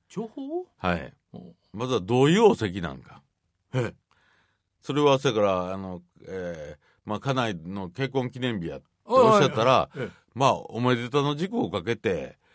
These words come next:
Speaker 2: で、ナマスと赤飯ぐらいは用意せなダメなんですよ。
Speaker 1: なるほど。その目的に応じた
Speaker 2: はい。
Speaker 1: セットをするわけですね。
Speaker 2: そうですね。
Speaker 1: 掛け軸から花から。
Speaker 2: はい。はい。
Speaker 1: へー。あ。
Speaker 2: で、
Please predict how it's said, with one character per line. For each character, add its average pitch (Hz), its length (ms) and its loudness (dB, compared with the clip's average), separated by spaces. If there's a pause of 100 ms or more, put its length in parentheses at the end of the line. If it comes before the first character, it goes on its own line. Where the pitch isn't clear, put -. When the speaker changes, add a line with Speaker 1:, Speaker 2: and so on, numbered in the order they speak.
(320)
Speaker 2:
で、 110 340 -2
ナ 123 160 0
マ 160 160 4
ス - 80 -8
と 104 100 0
赤 113 140 -2
飯 135 220 0
ぐ 135 100 -2
ら 120 100 4
い 85 40 0
は 82 40 -4
用 110 140 0
意 113 60 -4
せ 98 100 -8
な 76 100 -8
ダ 90 100 -6
メ 90 100 -8
な 69 100 -12
ん 64 80 -18
で - 60 -20
す - 80 -20
よ。 - 80 -20 (720)
Speaker 1:
な 185 360 -4
る 302 140 -2
ほ 330 160 2
ど。 330 440 4
そ - 300 -4
の 285 520 -2
目 170 340 2
的 311 340 -2
に 294 140 -2
応 269 300 4
じ 262 160 -6
た 254 420 4 (120)
Speaker 2:
は 101 180 -4
い。 - 40 -6
Speaker 1:
セ 73 240 -6
ッ 311 40 -12 (280)
ト 233 220 2
を 147 60 0
す 143 200 -10
る 208 100 0
わ 269 120 4
け 240 80 2
で 185 80 4
す 131 140 -4
ね。 151 260 4
Speaker 2:
そ 131 80 2
う - 20 -6
で 110 120 -4
す 110 60 -18
ね。 127 80 -12
Speaker 1:
掛 180 240 -4
け 254 140 -4
軸 214 220 -8
か 226 160 0
ら 190 140 2
花 214 260 0
か 233 160 2
ら。 190 80 6
Speaker 2:
は 98 360 2
い。 - 20 -6
は 78 40 -8
い。 64 140 -16 (220)
Speaker 1:
へ 156 80 -2 (480)
ー。 - 100 -8
あ。 185 140 -2
Speaker 2:
で、 127 220 -4